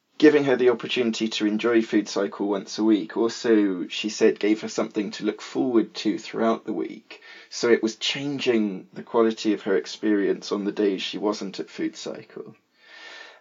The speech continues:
And then the opportunity to meet some friendly faces and to start making that a regular feature actually gave her some new friends, some new confidence, and a starting point to start rebuilding her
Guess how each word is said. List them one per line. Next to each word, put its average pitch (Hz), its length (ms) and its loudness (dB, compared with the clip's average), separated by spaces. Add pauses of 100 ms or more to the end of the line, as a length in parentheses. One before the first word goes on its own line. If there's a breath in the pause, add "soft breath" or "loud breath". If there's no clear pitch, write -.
And 127 160 2
then 143 160 6
the 139 120 4
opportunity 156 600 0
to - 160 -6
meet 127 300 -2
some 113 180 -4
friendly 113 400 0
faces 113 680 -4
and 98 160 -10
to - 80 -12
start - 320 -2
making 107 380 -2
that 98 160 -2
a 92 80 -2
regular 98 380 -2
feature 113 500 -4
actually - 440 -6
gave 127 320 0
her 110 420 4 (1300 loud breath)
some 107 240 0
new 113 160 6
friends, 120 640 4
some - 280 -2
new 110 140 4
confidence, 113 720 0
and 110 120 -4
a - 20 -4
starting 117 500 -4
point 87 420 -4
to 98 520 0
start - 340 -6
rebuilding 98 840 -2 (240)
her 92 420 -4